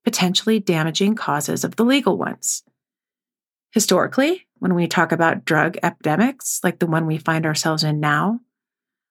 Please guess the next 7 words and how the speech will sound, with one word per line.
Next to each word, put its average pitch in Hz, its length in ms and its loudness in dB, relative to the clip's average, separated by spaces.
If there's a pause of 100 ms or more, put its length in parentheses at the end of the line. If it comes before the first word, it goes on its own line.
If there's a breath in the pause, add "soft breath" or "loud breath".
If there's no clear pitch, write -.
(120)
we 190 160 2
create 202 300 2
a 196 60 0
discourse - 800 -2
that 170 200 -6
builds 170 260 0
stigma 160 540 -2